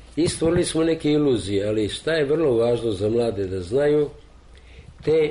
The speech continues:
iluzije oslobađaju veliku energiju. I ako tu energiju, e,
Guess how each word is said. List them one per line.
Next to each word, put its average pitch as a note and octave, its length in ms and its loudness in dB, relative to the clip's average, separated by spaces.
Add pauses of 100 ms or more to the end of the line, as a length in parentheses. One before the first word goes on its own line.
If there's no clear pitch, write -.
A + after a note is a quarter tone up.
(120)
iluzije C3 720 2
oslobađaju A2+ 680 0
veliku A2+ 580 0
energiju. G2+ 560 -4 (540)
I A#2 160 0
ako A#2+ 200 0
tu E3 440 -2
energiju, B2+ 560 2 (800)
e, A#2 200 2